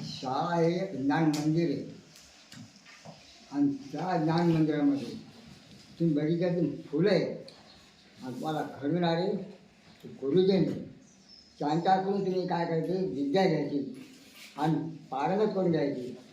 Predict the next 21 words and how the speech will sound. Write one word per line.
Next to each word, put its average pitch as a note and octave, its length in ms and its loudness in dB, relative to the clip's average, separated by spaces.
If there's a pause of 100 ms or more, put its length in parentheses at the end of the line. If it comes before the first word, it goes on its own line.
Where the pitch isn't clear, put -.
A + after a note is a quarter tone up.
(320)
आणि C3 100 -10
आपला D#3+ 640 -4 (400)
पुढचं F3 300 4
जे G3+ 480 4 (1300)
हे - 360 0
ते D#3+ 380 0 (1400)
पाऊल F#3 400 4 (720)
हे - 340 -4 (340)
कसे F#3 420 2
सुखात F3 320 2
पडते - 520 -2 (280)
याचा D#3 200 0
विचार E3+ 200 2
करता. B2 360 -4 (1080)
आपण F#3+ 320 2
आज F3 200 2 (240)
कच्चे D#3 260 2
माहिती G3 280 4
आम्ही F3+ 360 2 (540)
त्यांच्याकडे G3 340 4
पाठवतो, D#3 520 2